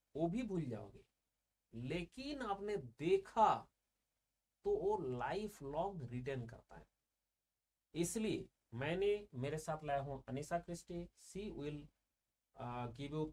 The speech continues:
proper pronunciation and proper, uh, meaning with the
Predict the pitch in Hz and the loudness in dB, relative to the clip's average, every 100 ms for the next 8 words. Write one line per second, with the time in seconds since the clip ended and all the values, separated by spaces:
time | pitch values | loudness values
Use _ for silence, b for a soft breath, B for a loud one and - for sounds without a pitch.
0 | 151 156 156 185 180 - _ _ 131 135 | 0 0 2 2 2 -6 _ _ -2 0
1 | 160 170 190 185 202 202 185 - 147 147 | 2 2 0 -2 -2 0 -2 -2 -4 0
2 | 151 147 - - 123 120 117 113 113 107 | 0 0 -6 -6 -4 -2 0 2 0 -2
3 | 120 156 190 214 - - 156 220 - - | 0 2 4 2 -4 -6 -2 -4 -6 -20
4 | _ - 117 123 117 117 | _ -12 -4 -2 -2 -4